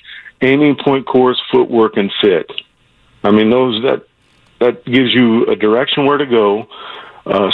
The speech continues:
spot where I need to aim at, a spot what I need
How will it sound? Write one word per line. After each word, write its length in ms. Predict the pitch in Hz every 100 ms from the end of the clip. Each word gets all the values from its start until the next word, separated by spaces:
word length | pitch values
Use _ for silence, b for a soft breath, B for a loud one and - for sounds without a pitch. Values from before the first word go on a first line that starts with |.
| -
spot 300 | 127 151 147
where 140 | 131
I 100 | 123
need 240 | 120 123 107
to 160 | -
aim 240 | 131 135 101
at, 300 | 90 98 - B B B B _ _ -
a 80 | 98
spot 360 | - 135 143
what 240 | 143 123 120
I 200 | 117 113
need 280 | 120 117